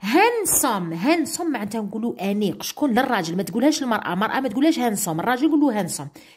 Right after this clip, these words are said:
كي تشوفوا أنيق، أوكي؟ لو-، جود لوكين، لوكين معناتها المظهر تاعو جميل، أوكي؟ معناتها راهو لابس حطة كيما نقولوا حنا بالعربية. كيوت، كيوت كي نقولوا هذه الحاجة كيوت معناتها جذاب ولا جذابة ولا، أوكي؟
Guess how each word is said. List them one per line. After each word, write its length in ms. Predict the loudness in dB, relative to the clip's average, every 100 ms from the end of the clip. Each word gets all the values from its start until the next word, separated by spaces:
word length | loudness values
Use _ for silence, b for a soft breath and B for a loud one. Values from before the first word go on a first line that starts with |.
| B
كي 100 | -2
تشوفوا 400 | 0 2 0 -2
أنيق، 200 | -6 -10 -6
أوكي؟ 320 | 0 0 0 B B B B B B B
لو-، 320 | 8 8 6
جود 360 | 2 6 6 6
لوكين، 460 | 4 4 -2 -2
لوكين 300 | -2 0 0
معناتها 420 | -2 -6 -10 -6
المظهر 320 | -4 -4 -4 -6
تاعو 320 | -4 -4 0
جميل، 480 | 2 2 2 0 -2
أوكي؟ 400 | -2 -2 -2 B B B
معناتها 280 | -6 -4 -2
راهو 360 | 0 2 4
لابس 300 | 4 2 2
حطة 320 | -2 -4 -2
كيما 240 | -2 0 0
نقولوا 200 | 0 -2
حنا 120 | -4
بالعربية. 560 | -4 -4 -2 0 -2 -4 B B B -18 0
كيوت، 520 | 6 8 8 6 2
كيوت 420 | -4 2 4 2
كي 120 | -2
نقولوا 260 | -4 -2 -2
هذه 120 | -2
الحاجة 340 | -4 -4 -2 -4
كيوت 360 | 0 0 0
معناتها 280 | -2 -2 -2
جذاب 500 | 0 -2 0 0 2
ولا 120 | -2
جذابة 540 | -2 -2 0 0 2 -2
ولا، 160 | -2
أوكي؟ 240 | -2 -2